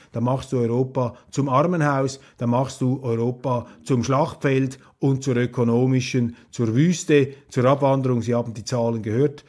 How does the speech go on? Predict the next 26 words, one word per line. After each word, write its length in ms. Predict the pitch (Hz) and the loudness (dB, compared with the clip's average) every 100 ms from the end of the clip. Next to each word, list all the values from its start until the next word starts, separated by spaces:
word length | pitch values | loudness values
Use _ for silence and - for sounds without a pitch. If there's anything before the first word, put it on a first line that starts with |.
| _ | _
Deutschland, 560 | - 123 131 135 120 117 | -2 0 0 -4 -4 -2
Direktinvestitionen 1300 | 123 123 127 131 123 123 - 131 - 120 120 117 98 - - | -2 -2 -2 -4 -4 -4 -8 -10 -4 -2 -2 -2 -6 -18 -4
brechen 420 | 127 131 127 107 | -2 0 -2 -6
ein. 420 | 110 135 151 131 - - | -4 0 0 -2 -8 -2
Immer 260 | 156 139 | 0 2
mehr 220 | 120 131 | 2 2
Investoren 760 | 127 123 120 - 117 120 120 117 - | 0 -2 -4 -4 -2 0 -2 -6 -12
verlassen 520 | - 123 120 123 - | -6 0 0 0 -4
das 160 | 113 101 | -8 -4
Land. 300 | 123 147 131 | -2 -2 -2
Jetzt 200 | 123 - | -4 -2
Gegensteuer. 640 | 135 147 151 - 131 131 | -2 -2 -4 -4 0 0
Scholz 380 | 127 131 143 147 | 0 -2 -2 -2
und 160 | 117 101 | -6 -4
Macron 600 | 123 147 - 135 127 131 - _ | -4 -4 -2 0 0 -4 -18 _
wollen 380 | 110 139 151 135 | 2 4 4 4
einen 360 | 127 123 117 - _ | 2 0 -4 -12 _
konstruktiven 1160 | - 143 185 - 170 156 - 147 156 156 151 131 _ | -2 0 0 -2 -6 -6 -4 -2 -2 -2 -4 -6 _
Kurs 400 | - 143 151 156 | -2 0 0 -2
gegenüber 460 | 147 131 131 135 127 | -4 -2 -2 -2 -4
China 500 | 135 139 135 127 120 - | -4 -2 0 0 -4 -12
fahren, 560 | - 120 127 139 139 127 - - | -6 0 2 2 0 -4 -10 -4
den 200 | 120 - | -4 0
Ton 480 | 127 131 147 131 - | 0 2 2 0 -6
wieder 240 | 135 135 127 | -4 -2 -2
etwas 420 | 123 127 120 - | -4 -4 -8 -10